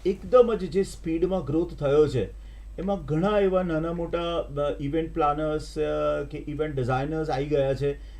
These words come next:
કે જે લોકો માઇક્રો મેનેજમેન્ટ નથી કરતા. પણ જ્યારે આવા મોટા કોન્સર્ટ્સ ને એવું થઈ રહ્યું છે, કે જ્યારે આવા મોટા મેળા થઈ રહ્યા છે, મોટા ઇવેન્ટ્સ થઈ રહ્યા છે, તો ખરેખર એને છ મહિનાથી એક વર્ષનો સમય લાગતો હોય છે.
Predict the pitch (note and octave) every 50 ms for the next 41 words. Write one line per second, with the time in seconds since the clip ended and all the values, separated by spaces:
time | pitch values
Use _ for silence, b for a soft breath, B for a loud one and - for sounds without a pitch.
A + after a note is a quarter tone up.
0 | - - - F3 F3+ F#3 F#3 F#3 F#3 D3 D3+ E3 E3 E3 E3 E3+ F3 E3+ D#3+ D3
1 | C#3+ C#3+ - D#3+ E3 D#3+ D3+ C#3 C#3 D3 D3 B2 C3+ D3+ D#3 - - C3 B2 A#2
2 | D#3 D#3+ - C#3 B2 A#2 A#2 A#2 A2+ - - G3 G#3 F#3+ D3+ E3+ E3 E3+ F#3 G3
3 | - D3 C#3+ D3 E3 E3 D#3 C#3 C3 B2+ B2+ - - E3 E3 D#3+ - - C3 C3
4 | C#3 - - D#3 D3+ C#3+ C#3+ - - C#3+ C#3+ D3 D3 C#3 A#2+ A#2+ A#2+ A#2+ B2+ C3
5 | A#2+ A#2 A#2 A2+ A2 G#2+ F#2 - b b b b b b b b b - E3 D#3+
6 | C3 E3+ D#3 D#3 E3 F3 E3+ F3+ F3+ E3+ D3+ C#3 C3+ - D#3 E3 D#3 C#3+ C3 C3
7 | C#3+ D3+ D#3 D3+ C#3+ C#3 C3 B2+ A#2 A2+ A#2 A#2 A2 A2 A#2+ A2 G#2 b b b
8 | b b C3 C3+ C3+ D#3+ D#3 D#3 C#3 C3 B2 D3 D#3 D#3 D#3 - D3+ C3+ C3+ B2
9 | B2 A#2+ A#2+ A#2 B2+ B2 A#2+ b b b b b - - F#3+ - G3 G3+ A3 A3+
10 | A#3 A3+ A3+ G#3+ G#3 G#3+ A3 G#3+ - D#3+ E3+ E3+ F#3 F3+ F#3 F#3 F3+ F#3 F#3+ F#3
11 | G3 F#3+ - D3 D#3 E3+ - - E3 D#3 - - - E3+ F#3 - - D#3 B2 A#2
12 | C#3 D#3+ E3+ D#3+ D#3 - - F3+ F3 D#3+ E3+ D#3+ D#3 D3+ F3